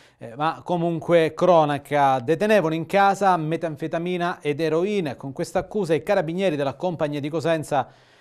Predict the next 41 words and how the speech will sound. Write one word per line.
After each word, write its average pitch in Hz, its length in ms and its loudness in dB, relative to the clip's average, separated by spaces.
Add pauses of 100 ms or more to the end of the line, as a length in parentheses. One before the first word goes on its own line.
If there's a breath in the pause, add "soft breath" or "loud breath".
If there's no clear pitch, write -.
(120 soft breath)
hanno 165 440 2
tratto 185 380 0
in 170 80 -2
arresto 160 460 0
in 135 80 -6
flagranza 147 540 0
di 139 80 0
reato 160 480 2
un 151 260 -4
quarantaduenne 165 720 2
e 156 40 2
la 151 80 2
sua 160 240 -6
convivente 156 680 -4
di 117 120 -12
ventidue 135 520 -4 (340 loud breath)
a 156 180 4
San 185 240 -2
Giovanni 147 340 0
in 131 140 -6
Fiore. 120 340 -6
I 131 40 -8
militari 147 440 4
si 131 140 -10
sono 147 460 -6
introdotti 147 760 0
all'interno 127 560 0
dell'abitazione 139 840 -4 (440 soft breath)
e - 80 0
hanno 175 280 4
ritrovato 165 840 2
piccoli 180 480 -4
quantitativi 185 560 0
di 135 80 0
sostanza 139 500 -4
stupefacente 160 720 -2
misti 170 400 -4
tra 143 160 2
metanfetamina 151 840 -4
ed 131 100 -4
eroina, 147 440 -2